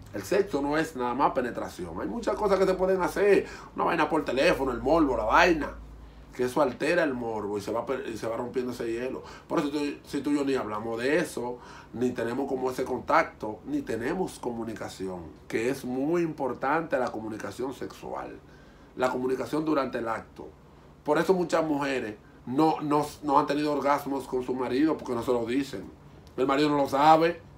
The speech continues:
"Papi, no, así no que me gusta. Ponte petelao, ponme así, hazme esto, no te muevas, sigue así, sigue, sigue, dale". O sea, es, es,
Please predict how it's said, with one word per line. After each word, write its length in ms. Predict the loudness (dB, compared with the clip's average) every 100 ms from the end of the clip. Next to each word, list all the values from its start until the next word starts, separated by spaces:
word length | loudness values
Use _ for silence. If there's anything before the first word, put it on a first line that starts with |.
| -8 6
"Papi, 300 | 8 8 4
no, 240 | 4 6
así 160 | 6 4
no 100 | 0
que 100 | -2
me 120 | 0
gusta. 460 | 2 2 4 2 -2 -10 -18 -20 -14 -2
Ponte 280 | 0 0 0
petelao, 800 | 0 2 4 8 8 8 6 2 0
ponme 320 | 2 2 0
así, 560 | 0 -2 4 6 6 2
hazme 480 | -2 0 0 0 0
esto, 280 | 0 -2 -2
no 160 | -4
te 120 | -2 -2
muevas, 460 | 0 0 0 -2
sigue 280 | -2 0 0
así, 320 | 0 0 0
sigue, 360 | 2 2 4 2
sigue, 320 | 0 0 -2 -10 -16 -4
dale". 380 | 8 10 8 4 -8 -20 -12
O 80 | 2
sea, 200 | 2 4
es, 100 | 2
es, 580 | 0 -4 -6 -4 -4